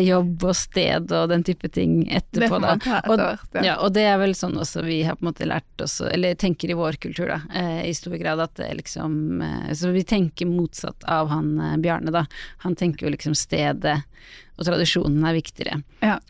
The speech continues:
Speaker 1: Og så får kjærligheten heller forsakes, mens, eh, vi på en måte tenker motsatt. Og, og jeg synes jo da at som vi tenker er, eh, er det eneste riktige, men det er jo også den kulturen vi lever i og innsauset i, så kanskje hadde jeg tenkt noe annet om jeg levde for hundre år siden.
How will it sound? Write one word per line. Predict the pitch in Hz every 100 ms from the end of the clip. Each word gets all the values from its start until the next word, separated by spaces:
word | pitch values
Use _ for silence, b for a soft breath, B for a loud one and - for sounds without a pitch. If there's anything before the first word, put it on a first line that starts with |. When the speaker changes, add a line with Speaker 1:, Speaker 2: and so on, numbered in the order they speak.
| -
Speaker 1:
Og | 175 -
så | - 165 151
får | - 160
kjærligheten | 143 165 156 156 160
heller | 165 165
forsakes, | - 170 - - - 160 - 175
mens, | 165 160 156 - -
eh, | 165 170 160
vi | 156
på | -
en | 160
måte | 156 165
tenker | - 160 - 160 160
motsatt. | 160 165 208 208 -
Og, | 196 185
og | 185 190 175
jeg | 190 185
synes | 190 180
jo | 170
da | 165 - 156 - B B B
at | 214 208
som | 214 190
vi |
tenker | 180 180 165 175 165 165 b b b b - -
er, | 170 165 165
eh, | 170 156 151 160 156
er | 165
det | 160
eneste | 151 180
riktige, | - 240
men | 254 226
det |
er | 196
jo | 208
også | 220 294 277 247
den | 226 202
kulturen | 226 190 170
vi | 175
lever | 165 147 156 170
i |
og | 175 165 -
innsauset | 160 - - - 175
i, | 202 233 -
så | - 196 185 180 180 185
kanskje | - 202 185
hadde | 175 165
jeg | 165 -
tenkt | 165 -
noe | 214
annet | 196 185
om | 202
jeg | 190
levde | 190 180 190
for | 196
hundre | 190 185
år | 185
siden. | 190 196 208